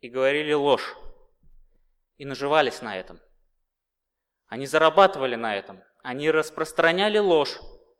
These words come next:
<clears throat> Как мы видим в данном послании,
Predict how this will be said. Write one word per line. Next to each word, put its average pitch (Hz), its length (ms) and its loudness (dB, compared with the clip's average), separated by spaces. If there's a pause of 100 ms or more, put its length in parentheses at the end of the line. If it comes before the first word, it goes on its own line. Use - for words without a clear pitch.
(1300)
<clears throat> 208 320 0
Как 147 180 -6
мы 143 120 -4
видим 156 340 -4 (180)
в 120 200 -16
данном 131 380 0
послании, 147 600 -2